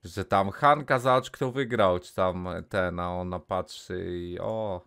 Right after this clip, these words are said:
znowu ten diabeł będzie rządził. Taki komiks, nie? Dla Januszy. To jest coś tego typu? Ten sam żart po raz setny u dziadka. Sea Softer, żartem to jesteś w dupę ty i twój stary łącznie. Jak się połączycie, to nawet płci socjalnej nie osiągacie.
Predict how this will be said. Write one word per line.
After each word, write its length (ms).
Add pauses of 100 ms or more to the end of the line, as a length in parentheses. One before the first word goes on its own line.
(120)
znowu 260
ten 220
diabeł 460
będzie 320
rządził. 540 (100)
Taki 260
komiks, 520
nie? 120
Dla 160
Januszy. 500 (220)
To 80
jest 140
coś 140
tego 220
typu? 480 (220)
Ten 220
sam 240
żart 520
po 180
raz 220
setny 380
u 100
dziadka. 600 (420)
Sea 200
Softer, 540
żartem 480
to 80
jesteś 340
w 60
dupę 300
ty 180
i 80
twój 300
stary 360
łącznie. 380
Jak 80
się 140
połączycie, 560
to 120
nawet 260
płci 600
socjalnej 640
nie 100
osiągacie. 640